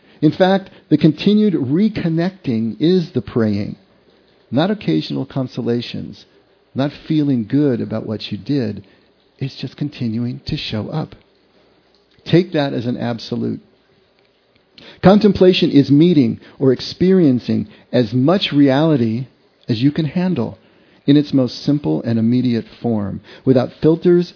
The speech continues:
judgments, or commentaries. Sound childlike? The little children you know who can do that just innately?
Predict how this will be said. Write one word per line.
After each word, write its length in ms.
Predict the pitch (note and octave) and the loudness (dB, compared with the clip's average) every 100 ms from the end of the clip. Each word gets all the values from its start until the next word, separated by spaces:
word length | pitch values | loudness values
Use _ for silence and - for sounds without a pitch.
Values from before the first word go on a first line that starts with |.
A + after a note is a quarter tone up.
| _ _ | _ _
judgments, 640 | G#2 C3 C3+ D#3 C#3+ D3 - _ | -2 0 0 0 0 -2 -10 _
or 80 | B2 | -12
commentaries. 840 | - C3 A#2+ A2+ A#2+ G2+ G2 G2+ _ _ _ _ _ | -6 -4 -2 -4 -6 -8 -8 -12 _ _ _ _ _
Sound 220 | - C3+ C#3 | -2 0 2
childlike? 600 | D3 D3 C#3+ C#3+ D3+ - _ _ _ - | 0 0 0 -2 -2 -8 _ _ _ -6
The 60 | A#2+ | 0
little 200 | C#3 C3+ | 0 0
children 400 | - D3 D3 C#3+ | 0 0 2 0
you 100 | C#3 | 0
know 340 | C3+ C#3 C#3+ - | -2 -4 -6 -10
who 80 | |
can 160 | B2 A#2 | -6 -6
do 200 | B2 C3 | -2 -2
that 180 | C3 B2+ | -2 -6
just 240 | - B2+ | -8 -8
innately? 580 | B2 A#2+ C3+ C3 C#3 D3 | -2 -2 -2 -2 -4 -4